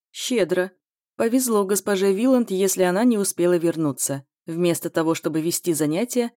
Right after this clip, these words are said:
лишний день погуляет по магазинам. «Виланд? Хорошо бы, чтобы опоздала», вырывается у меня. «Ахаха», ржёт Рон. «Как я тебя понимаю,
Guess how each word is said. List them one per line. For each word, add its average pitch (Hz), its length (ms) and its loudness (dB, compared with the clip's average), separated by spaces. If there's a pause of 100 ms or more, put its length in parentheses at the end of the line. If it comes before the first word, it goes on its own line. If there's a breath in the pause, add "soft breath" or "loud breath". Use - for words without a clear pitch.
(140)
лишний 254 420 0
день 196 240 2
погуляет 156 500 -2
по 180 100 0
магазинам. 143 680 -2 (840)
«Виланд? 143 640 -2 (360)
Хорошо 220 460 0
бы, 226 120 -2
чтобы 170 280 -2
опоздала», 147 600 -4 (320)
вырывается 151 680 -4
у 143 40 -4
меня. 143 400 -4 (640)
«Ахаха», 240 840 -2 (260)
ржёт 156 380 -4
Рон. 151 300 -4 (340)
«Как 285 220 0
я 262 100 2
тебя 208 260 -2
понимаю, 165 540 -2